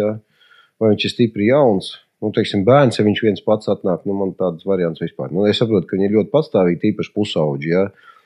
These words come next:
bet tas nav variants. Viņiem parasti tā vizīte tiešām ir ļoti īsa,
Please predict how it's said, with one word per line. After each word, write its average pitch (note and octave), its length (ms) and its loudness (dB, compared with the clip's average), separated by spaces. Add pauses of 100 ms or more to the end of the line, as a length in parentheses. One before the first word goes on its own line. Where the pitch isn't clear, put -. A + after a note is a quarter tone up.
(240)
bet F#2 160 -6
tas A2 160 0
nav G2 160 4
variants. C#2+ 400 0
Viņiem G2+ 300 4
parasti G#2+ 320 4
tā F#2 100 4
vizīte F#2+ 380 4
tiešām E2+ 320 0
ir F#2 140 -2
ļoti G2+ 340 -2
īsa, - 240 -8